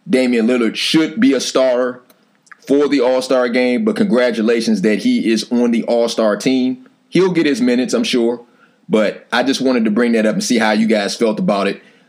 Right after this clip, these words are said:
Um, like I said, I think Dame Lillard is one of the premier guards in this league, small guard, big guard, whatever. He's just one of the premier players in this league. And as much as we talk about Steph being a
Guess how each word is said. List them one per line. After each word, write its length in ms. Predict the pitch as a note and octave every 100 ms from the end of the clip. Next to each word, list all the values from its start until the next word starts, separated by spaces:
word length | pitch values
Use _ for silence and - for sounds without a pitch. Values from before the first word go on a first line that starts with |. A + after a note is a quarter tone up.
| _
Um, 520 | G#2 G#2 G2+ G2 F2+ - _ _ _ _ _ _ - -
like 200 | G#2+ A2
I 40 |
said, 220 | G#2 A2+
I 80 | G#2+
think 260 | A2+ B2+ G#2+
Dame 280 | B2 A#2 A#2
Lillard 360 | A#2+ G#2+ G#2 - _ _
is 240 | A#2+ A2+ F#2
one 340 | G#2+ A#2 A2+
of 280 | A2 A2 F#2+
the 200 | A2+ A2
premier 360 | G#2 G#2 A2 A2+
guards 720 | F2+ A2+ G#2+ G2 F2+ - - _ _ _ _ _
in 180 | C3 B2+
this 240 | A#2 G#2+
league, 420 | A2+ A2+ G#2+ G#2 -
small 440 | - A2 B2+ B2+
guard, 340 | A#2 A#2 A2+
big 240 | G#2+ A#2 F#2+
guard, 340 | A#2 A2+ G#2+
whatever. 500 | G#2 A#2 A2+ F#2 F2
He's 320 | - C3 C3+ A2+
just 160 | A2+
one 100 | A2+
of 60 | G#2+
the 20 |
premier 260 | G#2+ A#2 G#2
players 460 | - C3 G#2+ G2+
in 220 | - A2
this 180 | A2 F#2+
league. 340 | G#2+ G#2 F2+ - - - _ -
And 520 | G#2 A#2 G#2 F#2+ F2 - _ -
as 120 | G#2+
much 220 | A#2+ C3+
as 100 | -
we 120 | C3+ C#3+
talk 240 | C3+ B2
about 240 | A#2+ A#2 G#2+
Steph 480 | - C3 B2+ C3 - F#3+
being 400 | B2+ B2 A#2 A2 A2
a 400 | A2 G2 F2+